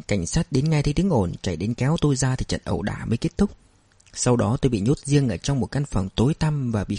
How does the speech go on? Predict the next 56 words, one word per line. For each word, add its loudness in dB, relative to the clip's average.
còng 0
tay 0
suốt -2
ba 0
tiếng -2
đồng 2
hồ. -2
Đến 4
lúc 2
ăn 0
cơm 0
tối, 0
cảnh 2
sát 2
mới 6
mở 4
còng 0
tay 0
cho 2
tôi. 2
Ăn 0
cơm 0
xong, 0
tôi 2
thấy 0
cảnh -4
sát -2
trực -2
ban 2
cầm 2
còng 0
tay 0
đến 0
liền 2
nói: 0
"Cổ 4
tay 4
tôi 6
tê 6
hết 0
cả 2
rồi, 2
đừng 2
bắt 6
tôi 6
đeo 4
còng 2
tay 4
nữa 2
được 4
không?" 2
Viên 4
cảnh -4
sát -4
đó 4
hỏi: 0